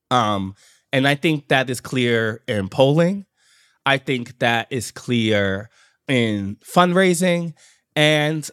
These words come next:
I think, like, I think, like, that's clear in, like, you know, uh, uh, the amount of people who are identifying as Republicans. You know, Joe Biden benefited in twenty twenty from a sect of the party going over to the other side.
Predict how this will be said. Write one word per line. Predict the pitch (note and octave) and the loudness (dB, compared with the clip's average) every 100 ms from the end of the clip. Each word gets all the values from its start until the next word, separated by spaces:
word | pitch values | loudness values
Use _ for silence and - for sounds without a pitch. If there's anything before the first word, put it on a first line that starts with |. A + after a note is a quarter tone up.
| _ | _
I | D3+ | 0
think, | D#3+ F#3+ F3 D#3 - D3 | 0 -2 -4 -6 -14 -2
like, | D#3+ D3 D3 - - _ | 0 2 -2 -10 -20 _
I | D#3 | 0
think, | D#3 E3+ - | 0 -4 0
like, | E3 D3 | 0 2
that's | D#3+ | -2
clear | - F3+ D#3+ | 0 0 2
in, | E3+ D#3+ D#3+ D#3 | 2 -2 0 0
like, | D3+ D3 | 0 0
you | F3 G3+ | -2 0
know, | A#2+ C3+ C#3+ - - | 2 0 -4 -10 -2
uh, | D#3+ D3+ D3+ - D3+ D#3 - | 2 4 2 0 0 0 0
uh, | |
the | D3+ E3+ | 0 2
amount | D#3+ F3 | 2 2
of | |
people | E3+ F3 | 0 0
who | D#3+ | 2
are | E3 | 2
identifying | D#3 F3+ F3 F3 E3 | 2 -2 -2 -2 -2
as | D#3+ | -2
Republicans. | F#3 D3+ F3 D3 A2 F#2 - - - _ _ | -2 -2 -4 -4 -8 -10 -16 -20 -20 _ _
You | A3+ | 4
know, | B3 A#3 B3+ _ | 6 2 -2 _
Joe | - G#3+ | 2 4
Biden | G#3 G#3+ G3 | 4 2 0
benefited | F#3 G#3+ - D3 D3 | 0 0 0 0 0
in | D3 D#3 | -2 -4
twenty | E3+ D#3 | -2 -2
twenty | C#3+ D3+ D#3+ A#2 C3 - | 0 0 0 -2 -6 -16
from | - C#3+ D3 F3+ | 0 2 2 0
a | D#3+ | -6
sect | - - D3 - - | -4 -2 -2 -4 -6
of | C#3+ | -4
the | D3 | -4
party | - D3+ D#3+ A2+ B2 - - - | 0 2 2 -2 -8 -12 -20 0
going | C3 C#3+ D3+ | 2 2 2
over | C#3 C3+ | 0 0
to | C#3+ C3+ | -4 -4
the | C#3 | -2
other | B2+ B2 | -2 -2
side. | - E3 F#2 | 0 0 -2